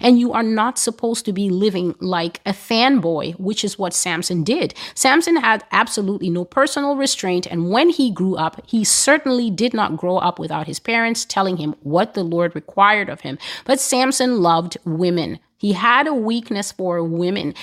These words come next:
Samson went into harlots and he married foreign women. And when he was with Delilah, they were not even married. They were shacked up. And so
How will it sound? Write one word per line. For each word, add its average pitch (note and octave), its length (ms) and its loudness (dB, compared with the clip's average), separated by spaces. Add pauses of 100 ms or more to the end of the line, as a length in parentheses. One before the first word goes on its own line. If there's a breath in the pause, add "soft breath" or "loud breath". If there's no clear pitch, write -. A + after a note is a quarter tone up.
(140 loud breath)
Samson C#4+ 580 2
went A3+ 260 -2
into A3+ 440 -2
harlots G#3 720 2
and F3+ 180 -4
he F#3 160 -4
married G#3+ 560 0
foreign F#3 560 0
women. E3+ 380 0
And F3+ 180 0
when F3 140 0
he F3+ 100 0
was E3 180 -4
with G#3+ 260 -2
Delilah, F3 500 2
they F3 160 -2
were D#3+ 120 -4
not D#3+ 340 -2 (100)
even D#3+ 340 -2
married. G#3 540 2
They F3 160 2
were D#3 160 -2
shacked - 560 0
up. - 280 -2 (280 loud breath)
And B3+ 160 4
so D#4+ 400 2